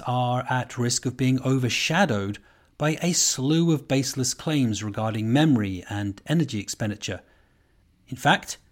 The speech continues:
the very rebranding of backward walking exercises as retro walking signals the industry's preference for marketing over science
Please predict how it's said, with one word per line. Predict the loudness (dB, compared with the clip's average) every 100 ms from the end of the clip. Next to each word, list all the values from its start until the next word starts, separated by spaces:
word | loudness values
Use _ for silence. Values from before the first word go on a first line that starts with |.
| _ -12
the | -4
very | 2 4 4
rebranding | 4 2 2 4 6 6 4
of | 2
backward | 0 0 -2
walking | 0 -2 2 0 0
exercises | -2 -6 -4 -2 -2 0 -2
as | 0 0 0
retro | 0 0 0 0 -2
walking | 0 2 2 2 -2 -4 -8 -20 _ _ _
signals | 0 2 4 4 4 2
the | 2
industry's | 4 2 -2 -4
preference | -4 -6 -6 -4 -4 -4
for | -4 0
marketing | 2 2 -2 -2 -2
over | -2 -2
science | 0 2 4 2 -2